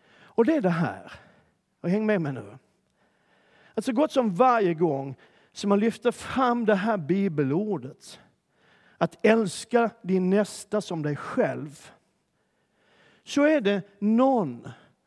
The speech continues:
som nästan per automatik säger, ja, och man kan ju inte älska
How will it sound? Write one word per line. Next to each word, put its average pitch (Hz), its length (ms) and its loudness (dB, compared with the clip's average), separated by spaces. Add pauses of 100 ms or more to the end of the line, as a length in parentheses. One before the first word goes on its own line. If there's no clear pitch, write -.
(220)
som 220 240 0
nästan 254 460 0
per 180 300 2
automatik 196 1160 -2 (300)
säger, 151 640 0 (140)
ja, 233 380 4 (1000)
och - 200 0
man 214 120 4
kan 226 320 2
ju 214 200 -2
inte 208 380 -2
älska 170 600 -2